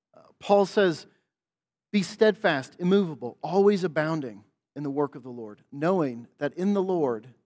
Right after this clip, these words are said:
your labor is not in vain." Your labor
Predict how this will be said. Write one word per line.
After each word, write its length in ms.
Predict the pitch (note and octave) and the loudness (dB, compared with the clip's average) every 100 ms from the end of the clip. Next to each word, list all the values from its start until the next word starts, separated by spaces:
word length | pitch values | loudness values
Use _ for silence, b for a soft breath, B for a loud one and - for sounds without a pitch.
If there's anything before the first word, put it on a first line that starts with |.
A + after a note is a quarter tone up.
| _ | _
your 240 | C#3+ D#3 | -6 -6
labor 680 | D3 D3 E3+ F#3 C#3+ G#2 - | -6 -6 -4 -4 -6 -14 -18
is 180 | B2 A2 | -18 -12
not 460 | B2 B2+ F2+ _ _ _ | -10 -10 -14 _ _ _
in 140 | B2+ A#2 | -18 -18
vain." 420 | B2+ B2 G#2 _ _ _ _ _ _ _ _ _ _ _ _ _ _ _ _ _ _ _ _ _ _ | -16 -18 -20 _ _ _ _ _ _ _ _ _ _ _ _ _ _ _ _ _ _ _ _ _ _
Your 140 | D3 | -12
labor 760 | C#3 C#3+ E3 G3+ G3+ B2 G2 | -10 -6 -4 -4 -6 -10 -14